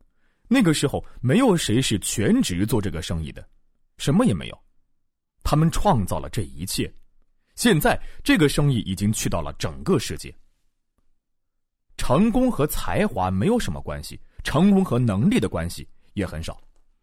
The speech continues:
决定你们成功与否的绝大多数的事情，都发生在你的两个耳朵之间的地方，那就是你的思维，是你对待问题的方式，是你做事情的方式。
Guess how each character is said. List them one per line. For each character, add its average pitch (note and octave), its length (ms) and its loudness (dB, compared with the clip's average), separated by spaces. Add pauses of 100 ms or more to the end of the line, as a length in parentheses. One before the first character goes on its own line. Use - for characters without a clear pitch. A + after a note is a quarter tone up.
(500)
决 D#3+ 260 4
定 G#3+ 240 4
你 G#2+ 80 0
们 F#2+ 140 0
成 E3+ 280 0
功 A#3+ 180 2
与 D3+ 120 0
否 D2 220 -2
的 D#2 120 -8
绝 - 260 -4
大 F3+ 200 2
多 G#2 180 0
数 G2 120 -6
的 D2+ 100 -6
事 - 180 -8
情， C#2 200 -12 (260)
都 A3 160 4
发 F3 180 2
生 D#3 180 0
在 A2+ 160 -2 (180)
你 B2+ 140 0
的 D#3+ 100 4
两 G2+ 280 0
个 C3+ 100 2
耳 F#2+ 300 -4
朵 D#2+ 140 -8
之 D3+ 200 0
间 G3 140 2
的 D3+ 100 4
地 - 160 -10
方， - 140 -10 (480)
那 A2+ 140 0
就 F#2 140 -6
是 - 180 -12 (460)
你 G2+ 140 0
的 - 100 -10
思 - 280 -2
维， D#2 160 -6 (720)
是 - 180 2
你 C3 200 4
对 B3+ 240 2
待 C3 140 2
问 C#3+ 220 2
题 - 100 -10
的 C#2+ 140 -10
方 C3+ 200 -2
式， - 220 -8 (380)
是 - 140 2
你 B2 160 4
做 B3 260 2
事 B3+ 240 2
情 - 180 -6
的 - 80 -10
方 - 180 -8
式。 - 160 -12